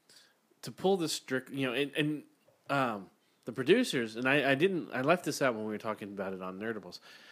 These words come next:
was that the producers had said this season is going to feel and be more like the comic books than ever.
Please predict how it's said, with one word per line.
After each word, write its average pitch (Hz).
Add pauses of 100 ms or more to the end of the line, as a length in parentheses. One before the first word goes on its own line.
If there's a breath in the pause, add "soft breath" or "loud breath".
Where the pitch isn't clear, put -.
(220 loud breath)
was 98
that 104 (100)
the 107
producers 135
had 104
said 113 (120)
this 131
season 131
is 95
going 107
to 104 (140)
feel 113
and 95
be 110 (380 loud breath)
more 113
like 104
the -
comic 104
books -
than 95
ever. 82